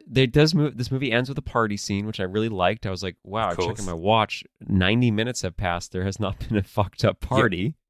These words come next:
Speaker 2: Where's
Speaker 1: A little
Speaker 2: the fucked
Speaker 1: scared.
Speaker 2: up party?
Speaker 1: <laughs> We get there. It's a little goofier. There's, like, flying playing cards. There's
Speaker 2: Mm-hmm.
Speaker 1: very <laughs> casino-centric deaths, which I found, um,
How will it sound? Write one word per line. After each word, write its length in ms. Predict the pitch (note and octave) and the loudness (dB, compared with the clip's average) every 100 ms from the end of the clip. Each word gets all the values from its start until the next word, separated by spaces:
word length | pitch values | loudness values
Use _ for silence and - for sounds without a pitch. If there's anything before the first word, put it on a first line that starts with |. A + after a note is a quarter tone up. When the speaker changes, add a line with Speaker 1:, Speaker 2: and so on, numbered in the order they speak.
| _ _ - | _ _ -2
Speaker 2:
Where's 280 | C3+ D3+ G2 | 2 4 6
Speaker 1:
A 40 | |
little 160 | A#2+ C3 | 6 4
Speaker 2:
the 80 | |
fucked 140 | - G2+ | 0 -2
Speaker 1:
scared. 240 | E2 F2 | -2 -2
Speaker 2:
up 120 | F3 A#3+ | -4 -4
party? 220 | G2 F2+ - | -8 -10 -8
Speaker 1:
<laughs> 80 | B2 _ _ - D#3+ - - C3+ | -8 _ _ -14 -14 -12 -2 4
We 120 | E3 | 6
get 260 | D#3+ D#3 E3 | 6 4 4
there. 200 | D3 C3+ | 4 4
It's 160 | C#3 | 0
a 60 | C#3 | -2
little 320 | C#3 E3+ D#3+ | 4 6 6
goofier. 500 | C3+ C3+ - B2+ C3 | 6 4 4 2 2
There's, 140 | A2 A#2 | 2 2
like, 160 | A2 | 0
flying 460 | - G#2 A2 B2 B2 | -2 4 6 6 2
playing 400 | - G#2 G#2+ A2 | 0 2 2 0
cards. 560 | A2+ G2+ G2+ G2 F2+ | 0 2 2 -2 -6
There's 400 | - F2+ F2+ F2 | -4 -2 -2 -4
Speaker 2:
Mm-hmm. 500 | - A#2 A2+ C#3 C3+ | 0 4 6 6 6
Speaker 1:
very 220 | C3 A#2 C3 | 8 8 8
<laughs> 100 | C#3+ B2+ - - A#2 - C#3 | 4 2 2 2 2 4 6
casino-centric 1040 | - - - - - B2 - - A#2+ G2+ | 6 4 2 -2 -2 -2 0 2 2 2
deaths, 460 | A2 G2 - - - | 4 4 2 -4 -6
which 180 | A2+ A2 | 0 0
I 60 | |
found, 400 | - G#2+ G#2 G#2+ - - - - A#2 - | 2 2 0 -2 -10 -20 -20 -18 -10 2
um, 360 | G#2 F#2+ F#2 | 4 4 0